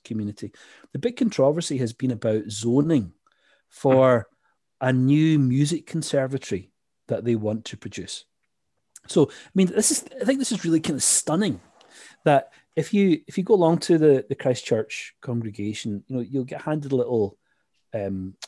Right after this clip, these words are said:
Speaker 1: order of service, paper order of service. And at the bottom of it, it'll say something like, you know, "Our goal is to make Moscow a Christian town," right?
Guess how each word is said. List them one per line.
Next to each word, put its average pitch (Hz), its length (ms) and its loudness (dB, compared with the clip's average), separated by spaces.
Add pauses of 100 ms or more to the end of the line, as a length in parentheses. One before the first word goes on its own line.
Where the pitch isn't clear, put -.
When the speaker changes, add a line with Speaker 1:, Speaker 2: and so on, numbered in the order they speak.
Speaker 1:
order 117 280 -4
of 104 80 -4
service, 104 580 -6
paper 110 360 -6
order 98 180 -6
of 95 80 -10
service. 95 500 -10 (380)
And 139 80 -2
at 135 40 0
the 131 60 0
bottom 147 340 2
of 120 100 0
it, 123 40 2
it'll 110 180 -4
say 117 180 -2
something 117 280 -6
like, 107 220 -4
you 110 60 -10
know, 110 100 -6
"Our 113 120 -6
goal 120 240 -2
is 120 100 -4
to - 100 -10
make 107 160 -6
Moscow 104 360 -8
a 98 40 -6
Christian - 380 -12
town," 98 360 -12 (140)
right? 113 280 -16